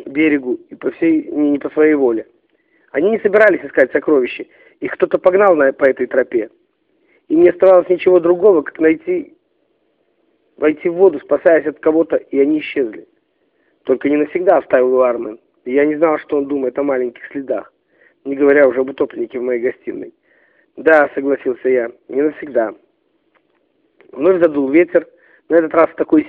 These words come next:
силой, что чем-то швырнули в стену дома, выходящую на залив.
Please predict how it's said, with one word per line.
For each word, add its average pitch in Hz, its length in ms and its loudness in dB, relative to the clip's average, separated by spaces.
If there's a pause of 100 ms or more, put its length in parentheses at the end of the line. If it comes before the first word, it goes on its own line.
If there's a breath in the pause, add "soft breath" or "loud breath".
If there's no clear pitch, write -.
силой, 180 340 -2 (920 soft breath)
что 151 220 -6
чем-то 175 480 2
швырнули 170 500 4
в 151 60 -4
стену 165 380 2
дома, 151 360 0 (140)
выходящую 160 600 0
на 147 60 -2
залив. 143 400 -2